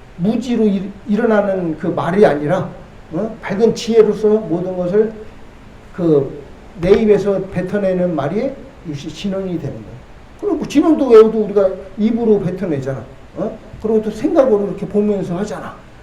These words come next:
그러니까 이-, 그 시대 신주, 시대 명주, 신무상주가 저절로 이뤄-, 다 이루어지는 거야. 내 입에서 어떤 행위를, 어떤 마음으로 일어나고 어떤 말을 하느냐에 따라서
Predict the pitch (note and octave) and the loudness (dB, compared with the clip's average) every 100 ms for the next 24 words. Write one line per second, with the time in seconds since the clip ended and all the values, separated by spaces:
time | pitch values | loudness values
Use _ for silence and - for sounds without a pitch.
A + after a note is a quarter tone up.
0 | - - F#3+ G3+ - - D4+ - F4+ E4+ | -12 -4 -2 -4 -8 -4 -4 -4 -4 -4
1 | B3+ C4+ A#3+ A3+ C4 C4 A#3 G#3+ G#3+ A3+ | -4 -4 -8 -8 -6 -4 -2 -2 -2 -4
2 | A3 - - - E4 D4 A3 A3+ G#3 A#3 | -4 -10 -14 -6 -2 -2 -2 -4 -4 -4
3 | A3 G3 B3+ C4 G3+ E3+ G3+ - C4+ F#3+ | -4 -6 -6 -4 -2 0 0 0 -2 0
4 | F#3+ F#3 F#3+ G3 - - - - D#3 A3 | -2 -4 -8 -10 -10 -18 -18 -4 2 4
5 | A#3+ G3+ G#3+ A3+ A3 B3 D#3+ F#3+ - C4+ | 4 2 4 4 4 2 2 0 0 0
6 | G#3 B3+ D4+ B3+ A#3 A3 G3 - - - | 0 2 0 -2 4 4 4 0 -12 -4
7 | F#3+ G#3 B3 G3 E3+ G3+ A3 G#3+ G#3 F#3+ | -2 0 0 2 2 2 2 2 2 0
8 | F#3+ F#3+ F#3 F3 F3 F3+ D#3+ - F#3+ D#3 | -2 -2 0 -2 -2 -2 -2 -4 -4 -2
9 | D3+ F#3+ F#3 G#3+ G#3+ F#3 F3 E3 - A#3 | -2 -2 -4 -2 -2 -2 -2 -4 -4 -6